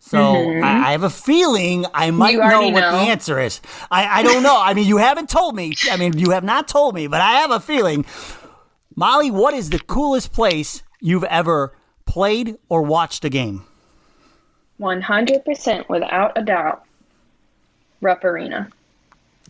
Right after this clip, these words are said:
Speaker 2: Um, you know, Rupp Arena, the environment that is created in college basketball at Rupp Arena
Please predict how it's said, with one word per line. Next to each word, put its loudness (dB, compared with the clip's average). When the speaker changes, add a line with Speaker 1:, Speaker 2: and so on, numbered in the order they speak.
Speaker 2:
Um, 2
you 0
know, 2
Rupp -2
Arena, 2
the 0
environment 2
that 0
is -8
created 0
in -4
college -2
basketball -2
at -2
Rupp -4
Arena 0